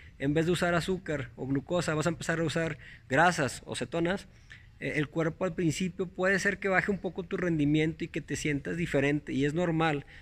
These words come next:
porque todos pra-, pasamos por ese proceso de adaptación. Si eres una persona que hace ejercicio muy intenso, yo te recomendaría que bajes esa intensidad,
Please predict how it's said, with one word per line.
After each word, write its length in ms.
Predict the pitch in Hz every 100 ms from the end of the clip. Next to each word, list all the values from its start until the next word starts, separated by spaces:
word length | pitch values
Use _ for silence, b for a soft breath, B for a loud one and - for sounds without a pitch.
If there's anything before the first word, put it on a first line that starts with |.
| B
porque 220 | - 139 143
todos 320 | 143 151 -
pra-, 140 | 170
pasamos 480 | - 151 151 151 165
por 160 | - 151
ese 140 | 165
proceso 400 | 156 160 147 165
de 80 | 160
adaptación. 760 | 139 120 - 127 - 131 113 - B B B
Si 140 | - 165
eres 100 | 165
una 180 | 190
persona 440 | 190 165 170 180 165
que 100 | 160
hace 140 | 156
ejercicio 360 | 170 156 165 175
muy 320 | 175 202 214
intenso, 440 | 202 175 185 170
yo 120 | 185 170
te 80 |
recomendaría 600 | 185 180 175 160 147 165
que 180 | 170 175
bajes 500 | 156 160 - 190 175 B B
esa 220 | - 156 190
intensidad, 640 | 190 165 - 151 170 220